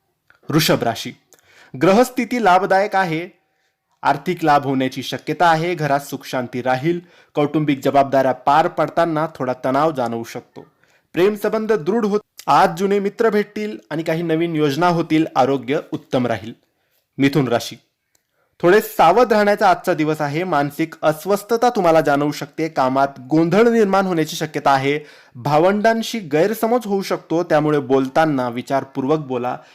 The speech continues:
आर्थिक व्यवहारांमध्ये स्पष्टता ठेवा. ध्यानधारणा केल्याने मानसिक स्थैर्य तुम्हाला लाभेल. भाग्याची साथ लाभेल. व्यवसायात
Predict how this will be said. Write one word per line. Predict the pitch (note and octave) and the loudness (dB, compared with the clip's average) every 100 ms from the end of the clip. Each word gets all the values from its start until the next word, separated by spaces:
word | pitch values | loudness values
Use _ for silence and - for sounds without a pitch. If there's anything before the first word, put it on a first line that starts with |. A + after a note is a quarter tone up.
| - | -6
आर्थिक | - C4+ - B3+ G3+ | 0 0 0 -2 2
व्यवहारांमध्ये | G3+ F3 F3+ F3+ F3+ D#3+ E3 | 0 4 4 4 0 -4 -4
स्पष्टता | D#3+ - C#3 - D#3+ F#3+ | -6 -8 -8 -6 -6 -6
ठेवा. | F3 D#3 D#3+ | -6 -4 -4
ध्यानधारणा | C3+ C3 D3 E3 C3 C3+ C3+ C3 | -4 -2 -2 -2 -4 -4 -4 -6
केल्याने | - C3+ D3 C3+ A#2 - _ _ | -4 0 2 0 -4 -14 _ _
मानसिक | B2 B2+ C3 C#3+ C3+ | -2 0 -2 -8 -8
स्थैर्य | - F3 F3+ F#3+ | -2 2 4 2
तुम्हाला | D#3 B2+ C#3+ | 0 0 2
लाभेल. | D#3+ A#2+ A#2 _ _ _ _ _ _ _ _ | 2 0 -8 _ _ _ _ _ _ _ _
भाग्याची | D#3 E3 E3 F#3+ G3+ | 0 0 0 -4 -4
साथ | - G#3 A#3 | 2 2 4
लाभेल. | A3 G3+ G#3 A3+ | 2 4 2 0
व्यवसायात | F3 E3+ D#3+ E3+ | 0 -2 0 0